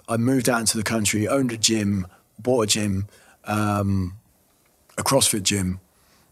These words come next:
got a dog, and life changed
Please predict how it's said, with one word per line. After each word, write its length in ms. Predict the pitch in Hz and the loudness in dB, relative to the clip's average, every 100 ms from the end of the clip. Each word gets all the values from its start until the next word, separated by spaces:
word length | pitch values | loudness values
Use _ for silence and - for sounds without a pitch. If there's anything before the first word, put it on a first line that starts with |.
| _ _ _ _ | _ _ _ _
got 160 | 143 113 | 0 0
a 80 | 107 | 2
dog, 460 | 123 113 104 - - _ - _ _ - | 2 4 2 -2 -10 _ -20 _ _ -2
and 320 | 113 107 95 - | -2 -2 -4 0
life 300 | 156 185 - | 2 2 0
changed 540 | 175 175 104 80 - | 0 0 0 -2 -4